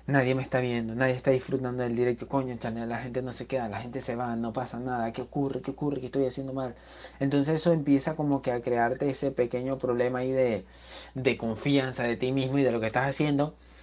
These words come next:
Y no, tiene que llegar a un punto en que tú, puff, explota y no importa, si me ven, bien,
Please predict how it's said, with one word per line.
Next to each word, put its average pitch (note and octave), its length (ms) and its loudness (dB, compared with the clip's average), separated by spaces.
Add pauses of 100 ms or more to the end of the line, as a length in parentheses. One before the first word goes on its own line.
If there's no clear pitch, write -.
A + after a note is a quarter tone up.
(640)
Y C3 120 2
no, F#3 220 6
tiene E3 220 4
que F#3 100 10
llegar D#3 220 10
a - 20 10
un F3+ 120 10
punto F#3 320 8
en F3+ 100 8
que D3+ 120 6
tú, F3 520 8 (180)
puff, - 360 4 (540)
explota F#3+ 640 10
y C3+ 280 6 (920)
no A2 80 0
importa, A2 500 6
si - 180 -4
me A2+ 180 2
ven, F#3 400 4 (140)
bien, G#2+ 580 0